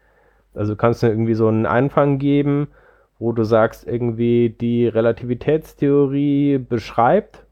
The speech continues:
und dann führt dir es halt zu einem logischen Text weiter, der auch, äh, irgendwie in sich stimmig ist und irgendwie Sinn macht, ähm, bis hin, dass der halt komplette Blogposts irgendwie komplett schreiben kann. Ähm,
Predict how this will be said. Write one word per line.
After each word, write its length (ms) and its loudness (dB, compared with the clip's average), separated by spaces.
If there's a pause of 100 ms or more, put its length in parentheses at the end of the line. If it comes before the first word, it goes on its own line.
(100)
und 200 -2
dann 340 2
führt 180 -2
dir 120 0
es 100 -2
halt 180 2
zu 100 -6
einem 200 0
logischen 440 -2
Text 300 -8
weiter, 320 0
der 140 0
auch, 160 -4
äh, 40 -8
irgendwie 600 2
in 100 -2
sich 240 -4
stimmig 420 0
ist 400 -4
und 400 -2
irgendwie 220 -2
Sinn 220 2
macht, 320 -2 (840)
ähm, 680 2 (120)
bis 220 -2
hin, 220 4
dass 160 0
der 80 0
halt 120 0
komplette 480 0
Blogposts 800 0
irgendwie 320 -2
komplett 400 -4
schreiben 380 -4
kann. 260 -8 (1000)
Ähm, 520 -2